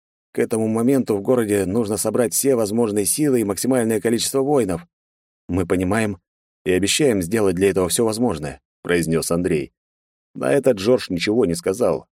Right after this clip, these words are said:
однако в его глазах читалась искренняя благодарность. Закончив говорить,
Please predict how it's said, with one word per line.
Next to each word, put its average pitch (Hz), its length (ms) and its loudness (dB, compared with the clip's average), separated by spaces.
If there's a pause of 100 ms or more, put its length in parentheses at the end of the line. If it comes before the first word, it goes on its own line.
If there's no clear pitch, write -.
(120)
однако 82 400 -2
в - 20 0
его 87 240 2
глазах 87 500 0
читалась 90 500 -2
искренняя 92 460 -2
благодарность. 95 680 -2 (680)
Закончив 85 480 -2
говорить, 95 380 0